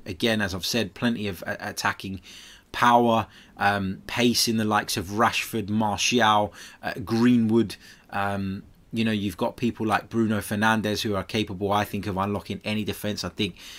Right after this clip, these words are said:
he's been probably the standout signing in the Premier League in the last year or so. I think he's been excellent.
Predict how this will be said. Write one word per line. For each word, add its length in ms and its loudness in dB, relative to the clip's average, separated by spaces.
he's 220 0
been 320 0
probably 340 -2
the 120 -2
standout 520 0
signing 380 -2
in 100 -4
the 80 -4
Premier 320 -2
League 260 0
in 120 -4
the 60 -6
last 420 -2
year 240 6
or 140 0
so. 240 0
I 40 0
think 140 -4
he's 160 -6
been 300 -6
excellent. 520 -2